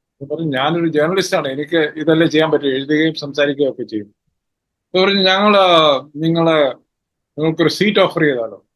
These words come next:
അപ്പൊ പുള്ളി ആ, പുള്ളി അവിടെ വരണ്ടു പോയി. അപ്പൊ എനിക്ക് പൊളിറ്റിക്കൽ പണി, അത് അതൊക്കെ ഞങ്ങൾ നോക്കിക്കോളാം.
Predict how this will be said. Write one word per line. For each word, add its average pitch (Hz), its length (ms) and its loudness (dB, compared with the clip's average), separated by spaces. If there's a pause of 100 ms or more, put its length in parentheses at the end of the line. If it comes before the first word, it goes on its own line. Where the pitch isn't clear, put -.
(200)
അപ്പൊ 139 100 -12
പുള്ളി 151 220 -2
ആ, 185 260 2
പുള്ളി 160 520 -6
അവിടെ 156 320 -2
വരണ്ടു 160 300 2
പോയി. 151 120 0
അപ്പൊ - 580 -12
എനിക്ക് 151 340 -2
പൊളിറ്റിക്കൽ 156 540 -4
പണി, 147 180 -2
അത് 202 100 -2
അതൊക്കെ 208 360 0
ഞങ്ങൾ 214 280 0
നോക്കിക്കോളാം. 196 580 -2